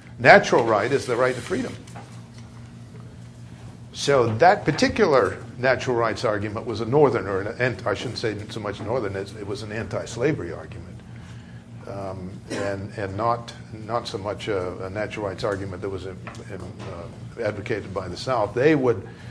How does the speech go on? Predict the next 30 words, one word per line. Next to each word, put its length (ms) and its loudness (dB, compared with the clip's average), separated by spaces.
uh, 180 -4
s-, 260 -10
fall 240 4
back 280 2
on 80 -6
the 80 -6
right 220 -2
of 100 -10
revolution, 460 -6
the 80 -8
right 200 4
of 60 -2
self-government, 680 2
the 100 -2
right 300 4
of 160 0
a 140 6
people 500 6
to 160 -2
change 460 4
their 120 2
form 320 -2
of 120 -6
government 480 2
if 160 -4
they 140 -2
feel 280 -4
it's 100 -10
become 360 -8
oppressive. 440 -10